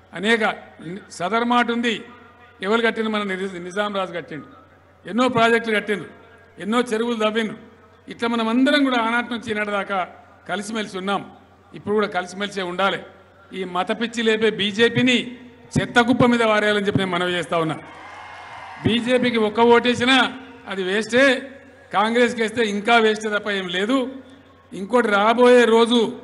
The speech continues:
ప్రాంతీయ పార్టీలదే, మీరు గ్యారంటీగా రాసి పెట్టుకోండి నా మాట। ఇప్పుడు వచ్చే తేపాకు మోడీకి మెజారిటీ రాదు, సంకీర్ణ ప్రభుత్వమే వస్తది। ఇలా మనం అసెంబ్లీలనే కాదు, రేపు పార్లమెంట్ సీటు కూడా ప్రతి ఒక్కటి గెలవాలి।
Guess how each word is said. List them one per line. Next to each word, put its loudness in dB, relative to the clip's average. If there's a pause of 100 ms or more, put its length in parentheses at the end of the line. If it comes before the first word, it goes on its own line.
(800)
ప్రాంతీయ 2 (120)
పార్టీలదే, -2 (1160)
మీరు -4
గ్యారంటీగా -2
రాసి -4
పెట్టుకోండి -10
నా -8 (100)
మాట। -8 (1040)
ఇప్పుడు -10
వచ్చే 0
తేపాకు 2
మోడీకి 0
మెజారిటీ 0 (100)
రాదు, 4 (720)
సంకీర్ణ -2
ప్రభుత్వమే 0
వస్తది। -4 (640)
ఇలా 0
మనం 0 (100)
అసెంబ్లీలనే 0
కాదు, 2 (580)
రేపు -8
పార్లమెంట్ 0
సీటు -6
కూడా 2
ప్రతి -4
ఒక్కటి -6
గెలవాలి। -2